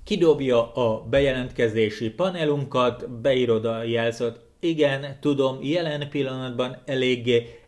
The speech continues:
egyszerűnek tűnik a rendszer, hiszen ilyen kis kockát, téglalapot ír ki, meg hogy milyen felhasználó, meg írt be a jelszavadat, ez nem a megszokott szép háttérkép, meg egyéb,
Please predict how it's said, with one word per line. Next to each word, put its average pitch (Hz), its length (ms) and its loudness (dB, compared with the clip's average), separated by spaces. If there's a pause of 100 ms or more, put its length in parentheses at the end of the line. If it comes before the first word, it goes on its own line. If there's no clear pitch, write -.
(140)
egyszerűnek 123 800 -2
tűnik 120 340 -8
a 117 100 2
rendszer, 117 400 0
hiszen 110 280 -8
ilyen 110 260 -6
kis 110 220 -12
kockát, 120 640 -4 (320)
téglalapot 120 800 0
ír 110 220 0
ki, 123 300 0
meg 113 140 -6
hogy 110 300 -4 (280)
milyen 120 260 -6
felhasználó, 117 640 -6
meg 110 180 -6
írt 113 200 -4
be 110 140 -4
a 113 200 -4 (340)
jelszavadat, 117 680 0
ez 113 200 -6
nem 131 160 -12
a 123 80 -10
megszokott 120 640 -2
szép 120 540 -2
háttérkép, 117 1040 -2
meg 104 260 -10
egyéb, 156 420 2